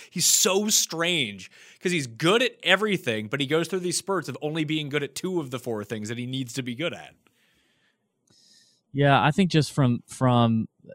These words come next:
Speaker 2: just across the line, looking at these strokes gained numbers recently, I would much rather have Hovland and Berger than Sung Jae. I'm not gonna, I'm,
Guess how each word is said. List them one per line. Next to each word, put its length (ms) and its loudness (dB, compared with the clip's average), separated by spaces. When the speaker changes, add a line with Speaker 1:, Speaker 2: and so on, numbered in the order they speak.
Speaker 2:
just 220 0
across 500 4
the 100 2
line, 260 2
looking 200 2
at 80 2
these 140 0
strokes 320 -2
gained 200 4
numbers 720 2
recently, 880 2
I 60 6
would 160 6
much 260 4
rather 200 4
have 180 0
Hovland 400 -4
and 80 -8
Berger 500 -8
than 140 -2
Sung 240 -6
Jae. 140 -4
I'm 100 0
not 160 2
gonna, 380 0
I'm, 180 -4